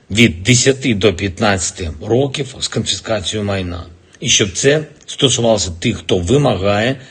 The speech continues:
гроші, хто бере гроші, хто тримає цю систему корупції на всіх її ланках. Наступне. Мають бути перевірки доброчесності суддів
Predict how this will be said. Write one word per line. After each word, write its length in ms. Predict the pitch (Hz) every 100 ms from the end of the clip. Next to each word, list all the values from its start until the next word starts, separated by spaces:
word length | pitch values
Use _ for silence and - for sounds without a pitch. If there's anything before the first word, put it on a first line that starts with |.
| -
гроші, 520 | 117 143 151 - 165 185 - - -
хто 260 | - - 139
бере 500 | 107 95 95 110 127 - -
гроші, 560 | 117 143 143 - 147 135 - - -
хто 260 | - 160
тримає 560 | 123 131 123 110 117 110
цю 220 | - 113
систему 500 | - 92 85 104 95
корупції 600 | 92 92 131 127 135 131 127 -
на 140 | 101 90
всіх 480 | - - 143 - -
її 400 | 92 85 90 101 - - _ -
ланках. 420 | 101 78 - - - _ -
Наступне. 520 | 120 127 - 127 - - _ - - -
Мають 280 | 120 117 107
бути 180 | 104 104
перевірки 580 | 107 104 104 98 92 92
доброчесності 920 | 98 101 95 - 95 - 120 - 127
суддів 460 | - 113 107 127